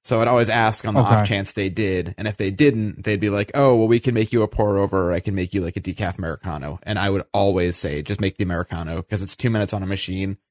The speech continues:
Speaker 1: And it's not you having to walk around constantly being, like, checking the water, and you feel like an asshole, and you have to wait there. And then also it's boiling hot <laughs> when you get it, so you can't drink it for ten minutes
Speaker 2: Yeah.
Speaker 1: anyway.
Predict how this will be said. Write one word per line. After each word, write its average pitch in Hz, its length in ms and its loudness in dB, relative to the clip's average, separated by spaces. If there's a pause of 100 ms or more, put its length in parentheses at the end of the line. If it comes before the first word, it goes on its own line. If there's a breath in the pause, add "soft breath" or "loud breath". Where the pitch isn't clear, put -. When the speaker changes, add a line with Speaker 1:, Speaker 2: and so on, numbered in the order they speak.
(140)
Speaker 1:
And - 80 -4
it's 104 80 -2
not 113 160 0
you 104 240 2
having 104 220 2
to 98 60 0
walk 98 340 0
around 95 320 -2
constantly 98 440 -6
being, 95 220 -6
like, 90 220 -10
checking 110 320 -6
the 107 80 -2
water, 95 440 -4
and 95 120 -6
you 113 120 -4
feel 160 140 0
like 135 80 2
an 113 60 -2
asshole, 104 520 0 (300)
and 156 180 6
you 147 60 8
have 143 80 2
to 131 80 2
wait 127 240 2
there. 98 200 0
And 107 120 0
then 113 80 2
also 107 220 2
it's 101 120 -4 (200)
boiling 101 420 2
hot 95 240 -4
<laughs> - 0 -
when 117 140 -6
you 131 120 0
get - 240 -4
it, 82 120 -8
so - 100 -8
you 92 60 -8
can't 98 200 -6
drink 101 220 -6
it 101 180 -2 (360)
for 123 80 2
ten 123 160 4
minutes 107 200 4
Speaker 2:
Yeah. 104 60 0
Speaker 1:
anyway. 101 380 -2